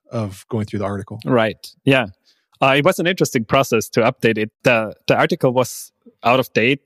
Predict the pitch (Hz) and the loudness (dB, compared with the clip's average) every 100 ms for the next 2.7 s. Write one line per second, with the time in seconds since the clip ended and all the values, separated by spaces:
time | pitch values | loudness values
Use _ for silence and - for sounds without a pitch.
0 | _ - - 120 113 113 - 127 120 127 | _ -6 0 0 0 -6 -2 0 0 -2
1 | 120 104 127 110 - 107 110 107 104 107 | -2 0 0 -4 -4 0 0 -2 -6 -4
2 | - 113 110 127 127 127 131 | 0 2 2 0 0 0 0